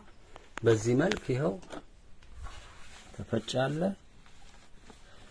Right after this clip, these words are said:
ይኸው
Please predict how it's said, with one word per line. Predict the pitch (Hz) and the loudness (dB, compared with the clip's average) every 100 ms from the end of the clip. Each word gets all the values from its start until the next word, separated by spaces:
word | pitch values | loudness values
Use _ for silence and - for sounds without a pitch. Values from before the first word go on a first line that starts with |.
| - - - - - - - - - - - - - - - - - - - - - - - - - - - - - - - - - 120 | -20 -20 -18 -18 -8 -6 -4 -2 -2 -4 -10 -20 -20 -18 -18 -18 -16 -14 -14 -14 -16 -16 -18 -18 -18 -18 -20 -18 -18 -18 -18 -16 -14 -8
ይኸው | 117 139 | -2 0